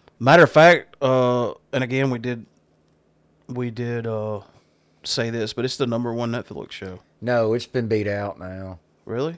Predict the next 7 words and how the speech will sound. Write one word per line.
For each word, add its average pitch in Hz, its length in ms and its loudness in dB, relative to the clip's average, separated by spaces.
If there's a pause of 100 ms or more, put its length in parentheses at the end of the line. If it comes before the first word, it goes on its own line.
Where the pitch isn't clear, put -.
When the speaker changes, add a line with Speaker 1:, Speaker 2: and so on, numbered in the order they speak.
(160)
Speaker 2:
Yeah. 101 420 -8 (720)
Speaker 1:
By, 110 80 -16
by 110 40 -2
Speaker 2:
Uh, 110 280 -2
Speaker 1:
who? 110 120 -12
What? 127 120 -2
Speaker 2:
Glass, 123 1000 -4